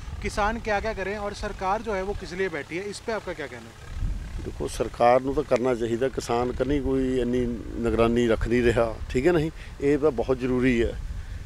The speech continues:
Speaker 2: ਜੋ ਵੀ ਹੈ ਕਿਸਾਨ ਦਾ, ਦੇਖੋ, ਮਤਲਬ ਕਰਜ਼ੇ ਥੱਲੇ ਪਹਿਲਾਂ ਹੀ ਆਏ ਵੇ ਹੁੰਦੇ, ਤੁਹਾਨੂੰ ਪਤਾ ਹੀ ਹੈ, ਠੀਕ ਹੈ ਨਹੀਂ,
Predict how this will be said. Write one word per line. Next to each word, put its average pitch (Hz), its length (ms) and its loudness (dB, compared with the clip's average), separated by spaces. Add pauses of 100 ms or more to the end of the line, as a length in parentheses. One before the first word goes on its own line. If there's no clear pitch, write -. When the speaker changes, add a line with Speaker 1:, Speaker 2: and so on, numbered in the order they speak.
(260)
Speaker 2:
ਜੋ 110 240 0
ਵੀ 120 200 4
ਹੈ 113 220 6
ਕਿਸਾਨ 117 540 2
ਦਾ, 131 380 2 (320)
ਦੇਖੋ, 127 480 -2 (100)
ਮਤਲਬ 113 400 -6
ਕਰਜ਼ੇ 113 320 0
ਥੱਲੇ 104 240 0
ਪਹਿਲਾਂ 107 280 2
ਹੀ 127 60 4
ਆਏ 107 180 4
ਵੇ 104 120 0
ਹੁੰਦੇ, 104 280 0
ਤੁਹਾਨੂੰ 107 260 -2
ਪਤਾ 107 220 0
ਹੀ 104 200 0
ਹੈ, 98 120 -4
ਠੀਕ 117 180 -2
ਹੈ 160 40 0
ਨਹੀਂ, 147 220 -2